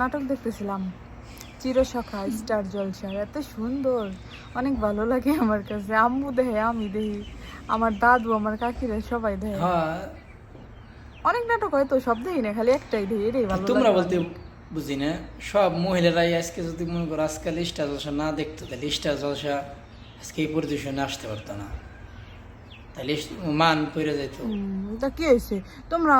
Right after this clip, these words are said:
Speaker 1: তুমি মনে হয় নাটক দেখো না, তুমিও তো ওয়েব সিরিজ দেখো, তারপরে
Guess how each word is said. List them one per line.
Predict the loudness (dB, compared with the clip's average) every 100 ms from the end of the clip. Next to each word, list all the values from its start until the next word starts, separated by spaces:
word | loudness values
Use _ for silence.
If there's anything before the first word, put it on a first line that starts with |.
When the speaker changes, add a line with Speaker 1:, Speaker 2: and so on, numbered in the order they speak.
| 6 2
Speaker 1:
তুমি | 2 4 4
মনে | 4
হয় | 2
নাটক | 2 0 0
দেখো | 2 0
না, | -2
তুমিও | 0 0 4
তো | 4
ওয়েব | 4 0 -4
সিরিজ | -4 -4 -4
দেখো, | -4 -4 -2
তারপরে | -4 -4 -6